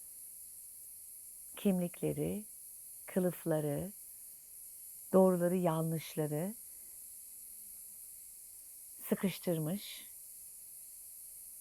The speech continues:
darallara biraz nefes. O zaman bak zaten ihtiyacın olduğunda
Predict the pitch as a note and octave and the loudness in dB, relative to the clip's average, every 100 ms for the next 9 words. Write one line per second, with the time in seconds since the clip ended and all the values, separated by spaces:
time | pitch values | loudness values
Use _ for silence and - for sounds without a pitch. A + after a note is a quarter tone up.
0 | - - - - - - - D#3+ D#3+ F3 | -12 -12 -14 -14 -14 -14 -4 8 12 12
1 | F3+ E3+ D#3+ D#3 D#3+ D#3+ B3 - - - | 12 8 8 6 6 2 -2 -8 -12 -12
2 | - - A#3+ A#3 G3+ F3 C#3+ C#3 D3+ C#3 | -12 -6 0 4 4 4 2 2 -4 -8
3 | - - - - - - - - - - | -10 -14 -14 -14 -14 -14 -14 -14 -14 -14
4 | - - - - - - - - - - | -14 -14 -14 -12 -12 -14 -16 -14 -14 -12
5 | - - - - - - - - - A#3+ | -12 -12 -14 -14 -14 -14 -12 -12 0 4
6 | A#3+ A#3 A#3+ A#3 A3+ C4 - F3+ D#3+ - | 6 6 4 4 2 0 0 2 2 0
7 | D#3+ F3+ A#3+ - - - - - - - | -2 -2 -4 -10 -12 -12 -12 -12 -12 -12
8 | - - - - - - - - - - | -12 -12 -14 -14 -12 -12 -12 -12 -12 -12
9 | - - - - F3 - A3 G#3+ G3+ G#3 | -12 -14 -12 -2 -2 4 4 6 6 4
10 | G3+ F#3 D#3 D#3 D3+ C#3 D3 | 4 4 2 0 0 0 -2